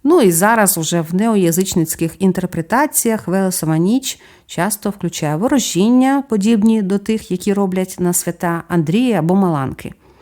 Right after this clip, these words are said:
Дівчата ворожать на кохання та майбутнє за допомогою каштанів чи гарбузових ліхтариків. Якщо каштани, кинуті в багаття,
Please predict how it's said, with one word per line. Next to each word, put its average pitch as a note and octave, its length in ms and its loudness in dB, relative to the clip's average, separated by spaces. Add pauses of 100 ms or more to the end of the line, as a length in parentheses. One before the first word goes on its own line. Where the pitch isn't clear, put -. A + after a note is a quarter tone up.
(520)
Дівчата E3+ 480 0
ворожать D#3+ 440 0
на C#4+ 80 -2
кохання A#3 540 2
та F#3+ 140 0
майбутнє G3+ 600 2
за F3+ 100 2
допомогою F3 500 -2
каштанів G#3 720 -2 (260)
чи D4 200 0
гарбузових E3 640 0
ліхтариків. C#3+ 720 -8 (440)
Якщо F#3 360 0
каштани, F#3+ 640 -2 (260)
кинуті G#3+ 400 2
в E3+ 80 0
багаття, E3 540 -2